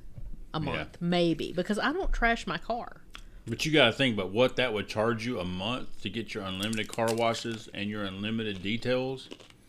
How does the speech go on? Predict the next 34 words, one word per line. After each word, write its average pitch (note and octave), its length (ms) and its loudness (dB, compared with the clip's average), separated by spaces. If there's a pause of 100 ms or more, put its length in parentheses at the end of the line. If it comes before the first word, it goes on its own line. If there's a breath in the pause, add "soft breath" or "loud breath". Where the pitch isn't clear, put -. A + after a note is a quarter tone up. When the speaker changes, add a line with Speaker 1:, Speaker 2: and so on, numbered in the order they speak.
(1300 loud breath)
Speaker 2:
is G#2 240 0
about G2+ 500 0
a, F#2 120 -6 (1400)
a F#2+ 140 -4
half C#3+ 640 2
or G#2+ 160 0
a F2+ 80 0
quarter G#2+ 720 4 (1500)
of G#2 120 -6
what A2 280 4
you A#2 80 0
would G#2+ 200 2
pay A2+ 260 4
if G#2 140 -6
you G2+ 80 -4
took A2+ 320 -2
your G#2 100 -2
vehicle A2 340 4
somewhere, G2+ 640 0 (140)
to G#2 120 0
one G#2 140 0
of G#2+ 60 -2
these G2+ 140 0
shops - 440 4
somewhere, G2+ 340 0
and F#2 140 -4
said, F#2 140 -4
"Hey, G2 180 0
I F#2 80 -2
want G#2 240 -2
you G#2 80 -4
to F#2+ 100 -4
clean A2+ 340 0
it, A#2 180 -2